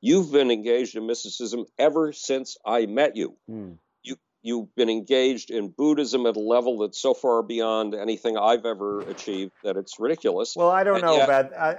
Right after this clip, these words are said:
Speaker 2: I'm, I'm a little more attracted actually to the Hindu devotional path than to Buddhism, but I honor the Eastern religious energies 'cause they just, uh, touch me in some way, and, uh, I don't really even understand. It was just one day.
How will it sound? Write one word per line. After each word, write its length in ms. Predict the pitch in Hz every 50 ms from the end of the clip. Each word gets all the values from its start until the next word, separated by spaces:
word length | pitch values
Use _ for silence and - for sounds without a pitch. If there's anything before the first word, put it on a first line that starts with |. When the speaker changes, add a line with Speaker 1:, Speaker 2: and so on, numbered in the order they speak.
| 165 170
Speaker 2:
I'm, 140 | 170 170 170 208
I'm 180 | 175 175 175 170
a 60 | 170
little 260 | 175 196 202 190 175
more 280 | 156 151 147 147 143 139
attracted 540 | 127 - - 135 127 123 120 - 135 117 117
actually 320 | 113 110 104 - 123 110
to 120 | 104 107 101
the 160 | 101 101 101
Hindu 500 | 107 123 127 120 113 113 110 107 104 101
devotional 600 | 92 107 92 107 110 117 117 - - 131 123 117
path 340 | - 127 131 123 123 123 -
than 140 | 117 104
to 100 | 98 110
Buddhism, 540 | 98 110 117 117 123 123 113 - 131 131 117
but 120 | 120 127 131
I 180 | 131 135 151
honor 440 | 170 170 175 180 185 175 165 147 135
the 140 | 120 127 120
Eastern 500 | 120 135 135 131 131 _ - 131 120 113
religious 600 | 113 113 113 113 104 101 113 107 98 - - _ _ _ _ _ _ _ _ - -
energies 640 | 131 131 135 135 117 98 113 107 101 101 98 -
'cause 240 | - - 117 107 101
they 160 | - 120 113
just, 520 | 104 95 117 127 117 113 - - _ _ -
uh, 140 | 117 107 107
touch 360 | 104 - 135 135 131 - - 113
me 200 | 110 107 107 104
in 100 | 101 95
some 280 | - 117 104 101 101
way, 300 | 101 101 101 95 98 101
and, 200 | 98 98 95 90 _ _ _ _ _ _ _ _ _
uh, 140 | 92 98 101 -
I 140 | 113 120
don't 220 | 123 120 117 113 107
really 300 | 107 110 107 107 107 104
even 180 | 101 101 104 101
understand. 680 | 101 95 98 95 - - 113 104 104 104 101 95 90 - -
It 120 | 98 98
was 180 | 95 98 92 _
just 300 | _ - 113 101 - -
one 220 | 110 107 104 104 101
day. 400 | 104 104 101 101 104 101 98